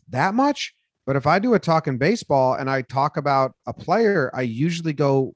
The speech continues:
pull up the plays from his last couple games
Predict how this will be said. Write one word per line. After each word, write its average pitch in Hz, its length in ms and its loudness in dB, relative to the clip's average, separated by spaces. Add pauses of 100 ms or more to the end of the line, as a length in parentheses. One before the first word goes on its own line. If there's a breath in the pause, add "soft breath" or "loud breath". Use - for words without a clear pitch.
pull 151 200 0
up 143 180 -2
the 120 100 -10
plays 175 480 0
from 123 140 -8
his 113 120 -6
last 123 240 0
couple 127 300 -4
games 180 420 -2